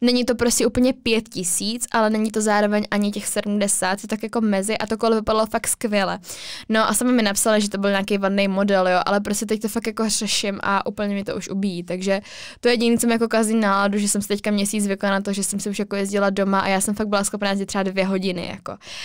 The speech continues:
Já neříkám, že je to zdravý, že to doporučuju a tak, ale mě to tak strašně moc baví. Já nevím, jestli jste někdy něco takového v životě měli, ale jestli znáte taky ten pojem flow,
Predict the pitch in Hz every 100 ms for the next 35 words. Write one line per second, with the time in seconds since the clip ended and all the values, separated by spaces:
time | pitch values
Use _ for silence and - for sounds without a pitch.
0 | - - 233 247 254 254 233 240 214 214
1 | 190 190 190 208 214 202 196 180 202 202
2 | 202 - 214 208 208 208 185 185 202 202
3 | 208 202 202 214 214 - 214 208 214 202
4 | 202 196 196 190 180 180 185 190 196 190
5 | 202 208 202 190 190 196 190 190 190 196
6 | 196 190 190 196 185 185 185 175 170 208
7 | - 196 185 - - - 226 226 262 247
8 | 214 220 220 214 208 214 208 - 190 185
9 | 185